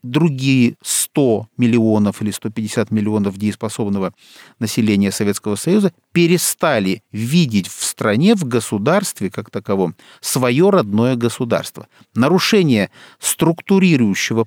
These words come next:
принципа, который структурирует государство, а именно принципа справедливости, отторгло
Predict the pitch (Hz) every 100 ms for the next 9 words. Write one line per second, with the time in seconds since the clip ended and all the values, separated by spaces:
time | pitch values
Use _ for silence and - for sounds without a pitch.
0 | - 170 135 - - 92 - 110 - 123
1 | - 135 - 143 131 104 101 110 113 127
2 | 113 95 - 131 127 104 101 131 123 -
3 | 98 101 - 104 104 120 214 240 - 254
4 | - - - _ - 147 _ - 143 113
5 | 110 123 160 214